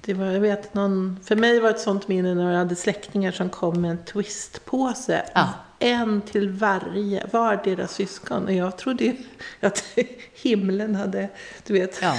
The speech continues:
Speaker 1: änglarna
Speaker 2: kommit.
Speaker 1: hade kommit eller någonting.
Speaker 2: <laughs> Manna från himlen.
Speaker 1: Jag fick liksom lov att titta
Speaker 2: Ja.
Speaker 1: på mamma. Är det här okej?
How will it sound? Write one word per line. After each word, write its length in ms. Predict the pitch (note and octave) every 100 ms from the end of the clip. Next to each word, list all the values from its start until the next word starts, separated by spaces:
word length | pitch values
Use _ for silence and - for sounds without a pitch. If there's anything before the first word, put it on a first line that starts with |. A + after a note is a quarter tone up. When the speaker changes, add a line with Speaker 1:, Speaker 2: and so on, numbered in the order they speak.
| C#3 - -
Speaker 1:
änglarna 440 | - A#3 G3+ G#3
Speaker 2:
kommit. 140 | A3+ G#3+
Speaker 1:
hade 160 | G#3
kommit 680 | G3+ - A3 C4+ - - -
eller 340 | B3 B3 - A#3+
någonting. 440 | - - - D#4+ D#4+ -
Speaker 2:
<laughs> 0 | G3
Manna 680 | A#3 B3 A3 G3+ A3+ C4 C4
från 300 | C4 G#3 A3
himlen. 320 | G3 A#3 F#3+
Speaker 1:
Jag 240 | G3+ G3 C#3+
fick 120 | C#3
liksom 280 | C#4+ C4+ A#3+
lov 120 | A3+
att 120 | G#3+
titta 220 | A#3 A#3 C3
Speaker 2:
Ja. 60 |
Speaker 1:
på 140 | G3+ G3
mamma. 360 | F#3+ F3+ F3 -
Är 140 | G#3 G3
det 120 | F#3+ -
här 360 | F3 F3 F3
okej? 580 | E3+ - - A#3+ B3 -